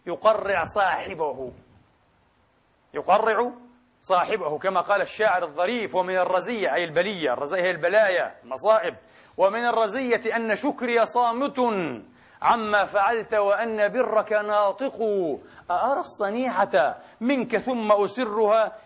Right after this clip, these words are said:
إني إذا ليد الكريم لسارق". سراق قال: "أنا أشعر أنني لص، انتفعت منك بشيء، ولو بدرهم، ولو بمعلومة، ولو بنصيحة،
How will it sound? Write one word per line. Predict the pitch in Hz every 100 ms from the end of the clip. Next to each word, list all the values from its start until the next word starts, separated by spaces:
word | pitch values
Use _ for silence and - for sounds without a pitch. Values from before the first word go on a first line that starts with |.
| _ 247
إني | 294 254 240 233 254
إذا | 285 247
ليد | 226 220 233 226
الكريم | 214 - 214 226 202
لسارق". | 185 - 185 143 123 107 92 _ _ _ -
سراق | 269 294 -
قال: | 139 143 120
"أنا | - - _ _ _ -
أشعر | 240 233
أنني | 226 240 233
لص، | 202 - - - _ _ _ _ _ _ _ _ _ 233
انتفعت | 214 190 254 190 226
منك | 240 240
بشيء، | 226 214 208 143 - _ _ 170
ولو | 202 240
بدرهم، | 226 208 196 143 101 - - 160
ولو | 190 226
بمعلومة، | 226 226 214 240 160 127 - -
ولو | 175 226
بنصيحة، | 233 240 233 233 220 139